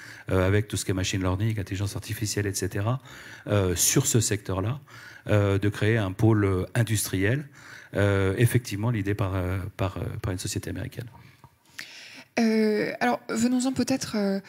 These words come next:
Speaker 2: au, au late stage de, de façon plus, <laughs> plus claire. Euh, vous, vous êtes, vous, vous êtes tous un peu aussi en train de dire, euh, euh, les, les très gros fonds,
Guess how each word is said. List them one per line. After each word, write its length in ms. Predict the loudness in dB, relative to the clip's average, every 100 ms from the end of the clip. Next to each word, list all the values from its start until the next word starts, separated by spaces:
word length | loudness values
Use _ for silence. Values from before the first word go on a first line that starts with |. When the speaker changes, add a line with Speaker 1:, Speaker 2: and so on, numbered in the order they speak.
| -14 -10
Speaker 2:
au, 100 | -4
au 460 | -2 0 2 2 4
late 240 | 4 2
stage 420 | 0 0 0 0
de, 380 | -2 0 2 2
de 140 | 0
façon 340 | -4 -4 -6 -6
plus, 340 | -4 -2 0 -2 -2 -4
<laughs> 220 | -4 -4
plus 160 | -4
claire. 320 | -2 -4 -6 -8 -12 -12 -8 -2
Euh, 260 | 0 0
vous, 200 | 0 -4
vous 320 | -4 -6 -4 -4
êtes, 260 | -4 -8
vous, 180 | -8 -6 -6
vous 220 | -6 -8
êtes 100 | -8
tous 240 | -2 0 -2
un 80 | -4
peu 200 | 0 2
aussi 380 | 2 0 -2
en 80 | -4
train 200 | -4 -4
de 60 | -4
dire, 360 | -2 -2 0
euh, 140 | 0 0 -6 -16 -10
euh, 300 | -4 0 2
les, 220 | 2 0 0
les 160 | -2
très 260 | -4 -2 0
gros 220 | 4 2
fonds, 340 | 2 -2 -4